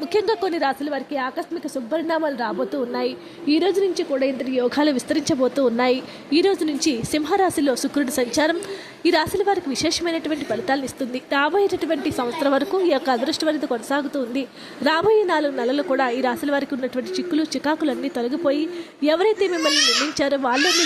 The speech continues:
కాలు మొక్కేటటువంటి రోజులు కూడా రాబోతూ ఉన్నాయి. మొట్టమొదటి రాశి సింహరాశి వారు. ఈ యొక్క సింహరాశి జాతకులకు సూర్యుడు శని సంయోగం వల్ల ఏర్పడే సంసప్త యోగంతో సింహరాశి వారికి లబ్ధి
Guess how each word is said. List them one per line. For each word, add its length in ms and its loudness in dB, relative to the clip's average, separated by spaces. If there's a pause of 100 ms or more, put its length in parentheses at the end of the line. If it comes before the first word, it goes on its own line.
కాలు 220 2
మొక్కేటటువంటి 580 -6
రోజులు 320 -2
కూడా 180 -6
రాబోతూ 420 -6
ఉన్నాయి. 320 -4 (920)
మొట్టమొదటి 520 -4
రాశి 380 -6 (1300)
సింహరాశి 600 -8
వారు. 240 -4 (320)
ఈ 20 -4
యొక్క 280 -4 (160)
సింహరాశి 600 -4
జాతకులకు 720 -6 (560)
సూర్యుడు 340 0
శని 240 -4
సంయోగం 540 -6
వల్ల 200 -4
ఏర్పడే 440 -6 (140)
సంసప్త 520 -6
యోగంతో 640 -4
సింహరాశి 580 -4
వారికి 240 -4
లబ్ధి 220 -6